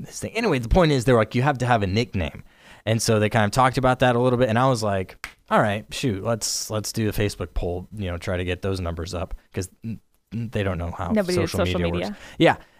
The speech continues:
Speaker 1: And so, uh, what people
Speaker 2: That's
Speaker 1: decided
Speaker 2: crazy.
Speaker 1: on
Speaker 2: You were
Speaker 1: was
Speaker 2: actually in charge of social media?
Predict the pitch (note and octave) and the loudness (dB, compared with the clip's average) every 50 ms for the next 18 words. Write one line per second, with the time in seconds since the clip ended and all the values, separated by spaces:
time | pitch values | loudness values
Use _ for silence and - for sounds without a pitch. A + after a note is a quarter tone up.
0 | _ - C#3 D3+ C#3+ - - E3 D#3 D3+ D3+ D3+ D3 D3 C#3+ C#3+ C#3 C#3 C#3 C3+ | _ 0 2 2 2 2 4 4 6 8 8 8 8 8 8 8 8 8 8 6
1 | C3+ C3+ C3 B2 C3+ C#3 D3 - - - E3+ E3+ E3+ D#3 D3 - B3+ C4+ A3+ A#3+ | 6 4 2 2 2 0 0 0 -4 -6 -4 -4 -4 -4 -4 -2 0 0 2 2
2 | E3+ - G#3 F#3+ F#3 F#3+ A3+ A#3 A#3+ A3 G#3+ A3 A3+ A#3 A3+ - - G#3 A#3 - | 2 2 2 2 2 2 0 0 -2 -2 -4 -2 0 0 0 2 2 4 4 2
3 | - A#3 A#3 G#3 G#3 G#3+ G#3 A3 - - A3+ G3 G#3+ - A#3+ A3+ - - A3 G#3+ | 2 0 0 -2 0 0 0 -2 0 0 0 0 0 -2 -4 -6 -4 -4 -4 -4
4 | G#3+ - C4+ A#3+ A3+ G#3 F#3 F3+ F3+ G#3+ A3+ B3 C#4 D4+ F4 | -2 -2 -4 -2 -2 -2 -4 -4 -6 -4 -4 -2 -4 -4 -6